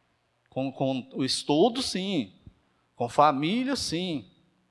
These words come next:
Mas com Deus é em segundo, terceiro, quarto, quinto ou décimo, vigésimo lugar. É esse tipo de crente que ele tá visando também aqui. Então, quando ele fala pros judeus ou os crentes,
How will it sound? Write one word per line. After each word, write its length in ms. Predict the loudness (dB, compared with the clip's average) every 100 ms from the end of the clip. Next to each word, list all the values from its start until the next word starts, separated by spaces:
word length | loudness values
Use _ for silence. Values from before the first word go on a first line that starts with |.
| _ _ -6
Mas 200 | -4 -4
com 140 | -8
Deus 400 | -2 2 2 0
é 60 | -4
em 80 |
segundo, 560 | -4 -6 -6 -6 -6 -2
terceiro, 520 | -2 -2 -4 -2 -4
quarto, 480 | -2 0 0 -2 -8
quinto 480 | -6 -4 -4 0 0
ou 100 | 0
décimo, 800 | -4 0 2 0 -4 -6 -6 -6
vigésimo 760 | -8 -8 -4 0 0 -2 -8
lugar. 480 | -8 -4 -4 -4 -8 _ _ _ _ _ _ _ _ _ -6
É 120 | -2
esse 200 | 0 -2
tipo 260 | -6 -6
de 100 | -8
crente 300 | -4 -2 0
que 60 | -2
ele 80 | -6
tá 120 | -6
visando 440 | -6 -8 -8 -10
também 600 | -8 -10 -6 -6 -6 -10 -12 _ -12
aqui. 360 | -12 -10 -14
Então, 180 | 0 0
quando 240 | 6 6 8
ele 180 | 6
fala 600 | 4 2 4 6 2 -4 -20 -20 _ _ -2
pros 240 | 2 2
judeus 760 | 0 -4 2 2 2 0 -6 -4
ou 380 | -2 -2 -6 -14 -20 -16
os 220 | -8 -8
crentes, 880 | -2 0 0 -2 -6 -10 -10 -12